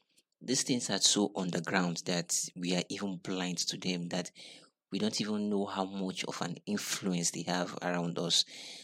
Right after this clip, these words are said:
And this is the reason why you always see some people struggle with issues of self-doubt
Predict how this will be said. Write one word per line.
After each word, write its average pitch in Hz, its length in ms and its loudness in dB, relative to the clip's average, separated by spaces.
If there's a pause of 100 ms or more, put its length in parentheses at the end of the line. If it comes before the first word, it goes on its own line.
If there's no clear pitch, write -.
(160)
And 87 140 -2
this 143 160 4
is 170 140 2
the 107 80 4
reason 104 280 2
why 98 160 4
you 90 320 -2
always 92 340 4
see - 280 6
some 87 180 4
people 87 200 -4
struggle - 520 2
with 85 400 0
issues 90 420 2
of 87 240 -2 (440)
self-doubt - 800 4